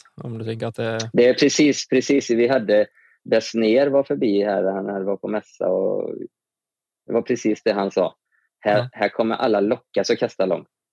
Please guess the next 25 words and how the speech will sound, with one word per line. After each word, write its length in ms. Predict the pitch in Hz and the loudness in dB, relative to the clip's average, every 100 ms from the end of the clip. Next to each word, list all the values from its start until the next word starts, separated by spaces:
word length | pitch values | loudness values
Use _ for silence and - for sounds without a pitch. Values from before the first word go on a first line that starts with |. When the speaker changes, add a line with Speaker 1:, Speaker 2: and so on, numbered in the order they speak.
| _ _ | _ _
Speaker 2:
Men 140 | - 107 | -4 -2
man 140 | 104 | 0
behöver 340 | 104 110 87 113 | 2 2 2 0
inte 140 | 120 | 0
kasta. 220 | 113 - | -2 -2
Han, 180 | - 113 | -2 -2
han 200 | 127 117 | -2 -4
spelade 440 | - 120 101 101 - - _ _ - | 2 2 4 0 -4 -16 _ _ -2
fyra 260 | 135 104 104 | 2 2 2
putter 480 | - - _ 110 104 | 0 -4 _ 0 2
och 100 | 101 | 0
så 160 | 104 | 0
var, 280 | 98 98 92 | 2 0 -2
gick 180 | 95 92 | -4 -4
han 80 | 95 | -6
på 100 | 90 | -4
par, 240 | 101 104 | 0 0
liksom. 320 | 90 - - - _ _ _ _ _ _ _ _ _ _ _ _ _ _ _ _ _ - | -2 -6 -14 -20 _ _ _ _ _ _ _ _ _ _ _ _ _ _ _ _ _ -2
På 60 | |
det 80 | 104 | 0
hållet. 260 | 92 - - _ _ _ | 0 -4 -8 _ _ _
Så 160 | - | -2
att, 260 | 98 - - | -2 -2 -2
eh, 420 | 101 104 104 107 98 | 0 2 2 0 0
definitivt, 600 | 107 - 117 - 85 | -2 -2 -4 0 -2